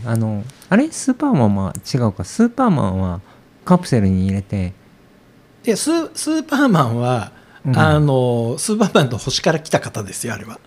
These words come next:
Speaker 1: だからそうか、止めたわけじゃないか。
Speaker 2: <laughs> そうそうそう。
Speaker 1: スーパーマンの星から飛ばされてきたんだもんね。
Speaker 2: はい。
Speaker 1: そうか、
Speaker 2: は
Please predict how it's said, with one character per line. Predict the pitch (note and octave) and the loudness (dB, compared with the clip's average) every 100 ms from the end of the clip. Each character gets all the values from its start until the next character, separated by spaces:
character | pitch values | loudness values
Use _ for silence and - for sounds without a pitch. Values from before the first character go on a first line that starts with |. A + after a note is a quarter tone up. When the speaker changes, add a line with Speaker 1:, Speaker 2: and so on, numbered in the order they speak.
| - | -2
Speaker 1:
だ | D#3+ F3+ | 0 0
か | B2+ | -2
ら | |
そ | - A#2+ | -4 -6
う | |
か、 | - | -4
止 | D#3 | 2
め | F3+ | 4
た | F#3+ G#3+ | 4 2
わ | G3+ | 2
け | B2 | 2
じ | G2+ | 0
ゃ | |
な | G2 D3 | 4 4
い | |
か。 | |
Speaker 2:
<laughs> | |
そ | C#3 | 4
う | |
そ | - A#2 | 2 0
う | |
そ | - F3+ | 2 2
う。 | |
Speaker 1:
ス | |
ー | D3 | 4
パ | F#3+ | 2
ー | |
マ | C#3 | 4
ン | A2+ | 0
の | G#2+ | -2
星 | - C3+ - | -2 -4 0
か | F#3+ | 0
ら | F3+ | 0
飛 | - | 0
ば | C#3 | 0
さ | C3 C#3 | 2 2
れ | C3+ | 2
て | D3 | 2
き | |
た | - A#2+ | 4 2
ん | |
だ | G#2+ | 2
も | C3 | 0
ん | |
ね。 | |
Speaker 2:
は | |
い。 | C#3+ | -4
Speaker 1:
そ | - | -4
う | |
か、 | |
Speaker 2:
は | B2 | -4